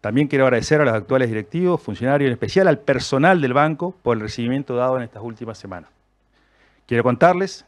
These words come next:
que esta gestión tendrá como principal objetivo ser un aliado estratégico de los empleados públicos y privados, de los emprendedores, de los comerciantes, empresarios, industriales, agricultores y ganaderos, de manera a apoyarlos tanto en el desarrollo de su actividad como en el resguardo de sus ahorros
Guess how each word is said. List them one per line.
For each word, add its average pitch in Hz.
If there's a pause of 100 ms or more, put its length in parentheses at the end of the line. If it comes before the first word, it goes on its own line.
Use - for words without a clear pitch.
que -
esta 117
gestión 156
tendrá 139
como 135
principal 143
objetivo 156
ser 143
un 143
aliado 147
estratégico 156 (560)
de 107
los 110
empleados 120
públicos 175
y 113
privados, 165 (140)
de 110
los 113
emprendedores, 120
de 120
los 110
comerciantes, 160
empresarios, 147
industriales, 143
agricultores 120 (500)
y 110
ganaderos, 131
de 139
manera 139
a 151
apoyarlos 131 (420)
tanto 131
en 120
el 120
desarrollo 123
de 151
su 135
actividad 120 (340)
como 120
en 123
el 117
resguardo 123
de 127
sus 110
ahorros 135